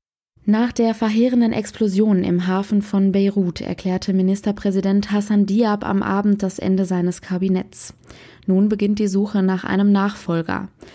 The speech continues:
Aufgrund der Wirtschaftskrise, der Corona-Pandemie und den Folgen der Explosion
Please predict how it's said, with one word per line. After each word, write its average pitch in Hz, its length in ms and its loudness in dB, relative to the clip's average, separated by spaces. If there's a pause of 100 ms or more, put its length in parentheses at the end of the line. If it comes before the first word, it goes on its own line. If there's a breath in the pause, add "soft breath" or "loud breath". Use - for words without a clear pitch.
(260 loud breath)
Aufgrund 190 520 -2
der 180 160 -2
Wirtschaftskrise, 220 920 -2
der 202 220 0
Corona-Pandemie 202 1120 2
und 240 260 0
den 220 160 2
Folgen 214 420 2
der 185 140 2
Explosion 185 760 0